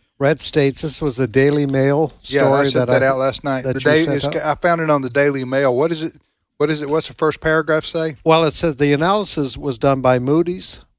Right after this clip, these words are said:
Speaker 1: All right. And they found that red states,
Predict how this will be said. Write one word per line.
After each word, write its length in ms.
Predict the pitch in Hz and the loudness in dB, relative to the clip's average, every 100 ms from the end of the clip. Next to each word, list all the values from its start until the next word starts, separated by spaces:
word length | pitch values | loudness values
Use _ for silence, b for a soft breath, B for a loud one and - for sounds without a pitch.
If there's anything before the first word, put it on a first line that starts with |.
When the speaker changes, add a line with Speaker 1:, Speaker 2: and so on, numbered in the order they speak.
| _ _ _ 123 | _ _ _ -4
Speaker 1:
All 120 | 113 | -2
right. 280 | 131 185 - _ _ _ _ _ _ _ _ | 0 -2 -8 _ _ _ _ _ _ _ _
And 580 | 120 120 117 117 110 - - | -6 -2 -2 -2 -6 -14 -10
they 160 | 123 117 | -4 -4
found 300 | - 143 135 | -2 -2 0
that 120 | 113 | 0
red 240 | 117 185 - | 2 0 0
states, 500 | - 113 131 - | -4 -4 -4 -8